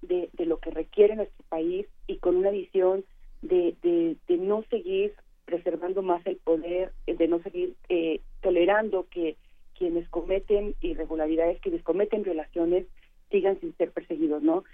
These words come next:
Eh, cuando uno permite o, o tolera que no se investiguen casos de, de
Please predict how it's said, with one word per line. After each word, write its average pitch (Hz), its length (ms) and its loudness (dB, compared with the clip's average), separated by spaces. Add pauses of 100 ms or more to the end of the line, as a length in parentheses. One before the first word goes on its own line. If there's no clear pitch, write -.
(280)
Eh, 160 520 4
cuando 185 340 4
uno 240 600 2 (200)
permite 190 880 -2 (480)
o, 175 200 -6
o 170 180 -2
tolera 214 420 2
que - 160 -10
no 208 120 -2
se 262 100 -10
investiguen 196 720 -2
casos 185 340 -4
de, 175 200 -2
de 165 240 -2